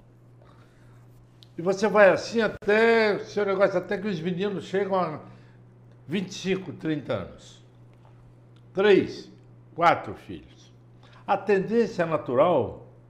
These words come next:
é que meus filhos substituam a mim naquele negócio. Só que nenhum deles,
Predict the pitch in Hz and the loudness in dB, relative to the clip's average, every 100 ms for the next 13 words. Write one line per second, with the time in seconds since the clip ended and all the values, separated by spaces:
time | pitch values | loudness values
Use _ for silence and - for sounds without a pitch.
0 | - - - - 185 185 220 220 202 - | -20 -20 -20 -8 -6 -4 -2 2 2 2
1 | 143 214 233 139 - 202 208 151 170 - | -4 -4 -4 -4 -6 -6 -4 -6 -8 -10
2 | 240 226 202 202 220 220 196 208 208 185 | -4 0 0 0 0 0 -2 -4 -4 0
3 | 196 202 - - - - - - - - | 2 2 -2 -16 -20 -20 -20 -20 -20 -20
4 | - - - - - - - - - - | -20 -20 -20 -20 -20 -20 -20 -20 -20 -20
5 | - - - - 214 202 - 123 113 - | -20 -20 -20 -4 0 0 -2 -10 -12 -14
6 | - - - - 185 233 277 240 202 131 | -20 -20 -20 -14 2 4 4 2 -2 -2
7 | 139 147 90 - - - | 0 0 -2 -12 -18 -20